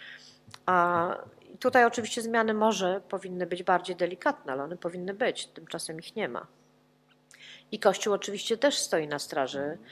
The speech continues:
tego, bo przecież wiadomo, że to, że nie ma żłobków i przedszkoli, to nie wzięło się z kryzysu, bo w roku dziewięćdziesiątym pierwszym, kiedy podjęto za rządów Bieleckiego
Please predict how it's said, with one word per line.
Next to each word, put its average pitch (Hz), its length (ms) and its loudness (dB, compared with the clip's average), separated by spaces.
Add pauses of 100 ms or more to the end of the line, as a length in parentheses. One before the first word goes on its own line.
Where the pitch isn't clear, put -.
(380)
tego, 151 260 0
bo 170 140 0
przecież 190 480 -6
wiadomo, 233 380 2
że 165 120 -6
to, 175 120 -4
że 175 180 -4
nie 180 100 -2
ma 180 120 2
żłobków 170 420 0
i 160 40 -8
przedszkoli, 156 580 -4
to 170 100 -4
nie 175 140 -4
wzięło 233 320 0
się - 140 -8
z - 120 -8
kryzysu, 143 720 -4 (680)
bo 165 160 2
w 165 40 -4
roku 180 200 0
dziewięćdziesiątym 165 760 -6
pierwszym, 143 520 -4
kiedy 151 260 -4
podjęto 147 680 -4
za 151 140 -2
rządów 156 360 -6
Bieleckiego 143 720 -4